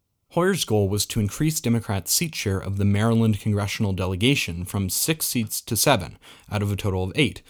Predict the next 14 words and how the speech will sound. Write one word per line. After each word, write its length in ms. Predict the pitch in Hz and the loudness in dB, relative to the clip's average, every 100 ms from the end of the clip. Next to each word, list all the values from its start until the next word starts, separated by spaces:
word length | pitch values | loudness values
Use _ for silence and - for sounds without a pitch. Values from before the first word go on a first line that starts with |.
| - - _ | -20 -20 _
as 100 | 107 | -2
well 140 | 117 131 | 2 2
as 80 | |
to 100 | - | 2
draw 200 | 147 113 | 2 2
a 40 | 101 | 2
map 280 | 98 98 - | 2 -2 0
that 60 | |
Maryland's 520 | 104 104 104 101 98 | 0 2 2 0 -2
congressional 520 | - 104 113 139 117 95 | -2 -2 0 0 0 0
delegation 580 | 85 90 92 90 - | -2 -4 -4 -4 -2
would 120 | 95 92 | -2 -4
approve 320 | - 160 101 | 2 2 2
of, 240 | 69 - | -4 -12